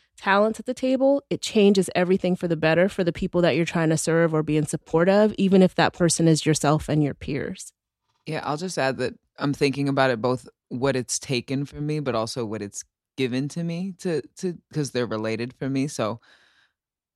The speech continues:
Speaker 2: I started early on volunteering, but I think that, of course, every little bit matters, but when you're not integrated into something,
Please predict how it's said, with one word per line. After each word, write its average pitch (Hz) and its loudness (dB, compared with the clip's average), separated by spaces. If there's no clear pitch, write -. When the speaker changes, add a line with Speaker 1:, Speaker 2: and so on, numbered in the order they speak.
Speaker 2:
I 135 0
started 123 -2
early 123 -2
on 117 -2
volunteering, 127 -2
but 139 0
I 120 -2
think 123 -6
that, 110 -6
of 139 -4
course, 147 0
every 135 0
little 131 0
bit 120 -4
matters, 123 -2
but 123 -4
when 123 -4
you're 120 -2
not 117 -2
integrated 131 -4
into 143 -6
something, 165 -6